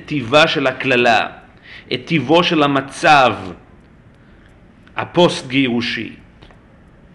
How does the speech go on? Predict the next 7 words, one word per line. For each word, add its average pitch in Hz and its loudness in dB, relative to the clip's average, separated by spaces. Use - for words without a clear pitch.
במקרה 139 0
של 170 0
האישה 143 0
דיברנו 135 2
והרחבנו 117 -2
את 107 -10
הדיבור. 98 -12